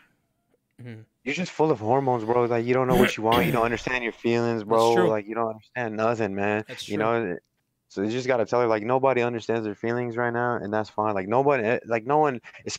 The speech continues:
Speaker 2: it's until just recently, I feel like it just became, like, manly to talk about your feelings or anything like that, right?
Speaker 1: Yeah,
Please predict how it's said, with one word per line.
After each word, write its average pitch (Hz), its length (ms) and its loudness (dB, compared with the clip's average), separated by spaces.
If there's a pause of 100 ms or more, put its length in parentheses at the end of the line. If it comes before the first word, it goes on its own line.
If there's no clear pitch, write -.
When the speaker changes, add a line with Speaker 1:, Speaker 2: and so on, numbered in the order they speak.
Speaker 2:
it's 113 200 -6
until 147 260 0
just 127 240 2
recently, 117 300 0
I 98 60 0
feel 113 140 -2
like 101 140 2
it 98 80 -2
just 104 180 -6
became, 101 400 -4 (440)
like, 98 300 0 (220)
manly 104 520 -2
to - 160 -14
talk 98 240 -2
about 95 260 0
your - 60 -18
feelings 92 340 -12
or 92 60 -8
anything 92 300 -12
like 90 180 -10
that, 90 100 0
right? 95 340 2 (140)
Speaker 1:
Yeah, 143 280 -2